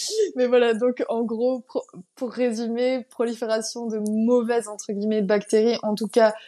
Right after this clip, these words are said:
certaines bactéries qui sont en excès, euh, dans, dans l'intestin. Ça peut se manifester en sibo. Après, on peut avoir aussi des déséquilibres, euh, avec des proliférations, par exemple,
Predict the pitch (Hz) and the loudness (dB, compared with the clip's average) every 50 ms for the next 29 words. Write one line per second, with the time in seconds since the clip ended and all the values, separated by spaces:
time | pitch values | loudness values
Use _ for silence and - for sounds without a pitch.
0 | - _ - - 214 214 214 - 214 214 208 208 202 202 - 214 208 208 220 208 | -20 _ -2 0 0 0 2 0 0 4 4 2 2 2 0 0 2 2 2 0
1 | 214 - - - - 208 196 - _ - 214 214 214 208 196 - - - 226 226 | -2 -4 -4 -4 -2 -4 -6 -6 _ 0 2 4 4 2 0 -2 -2 4 6 6
2 | 220 208 - - 202 196 196 190 190 190 190 190 196 196 196 202 220 - - - | 6 6 4 2 2 2 2 0 0 -2 -2 -2 -2 -2 -4 -4 -6 -10 -12 -16
3 | - - - 202 190 208 208 202 196 196 208 208 208 208 202 196 - 202 - - | -20 -10 -4 2 4 4 4 4 2 2 2 2 2 0 -4 -2 0 0 4 6
4 | 226 226 254 277 269 - - - - - - _ _ - - 226 214 233 226 - | 6 6 6 4 2 -2 -10 -10 -10 -14 -16 _ _ 2 2 2 2 2 0 2
5 | 226 214 220 220 214 214 214 214 - 226 208 208 202 190 - - - 196 226 254 | 2 2 2 4 4 2 2 2 2 0 0 2 0 -2 -2 -4 -2 2 4 4
6 | 254 - 220 202 - - 220 214 214 196 - 214 208 208 196 208 202 202 214 196 | 4 4 2 0 0 -4 -2 -2 -2 0 0 2 2 2 2 2 2 2 2 0
7 | - - 208 190 208 180 202 202 196 202 196 - - - 196 214 226 208 214 208 | 0 0 4 4 4 4 4 2 2 2 -2 -2 -4 -2 2 2 2 2 0 -6
8 | - - - - - _ _ - 190 190 190 190 - 185 190 208 185 185 208 208 | -8 -20 -20 -20 -20 _ _ -8 -6 -6 -6 -4 -4 0 2 4 4 4 4 4
9 | - 214 202 208 - - 202 202 196 196 - 220 220 202 208 202 196 190 190 202 | 4 2 2 4 2 2 2 2 2 2 0 -2 -4 -4 -4 -4 -4 -4 -4 -4
10 | 196 | -4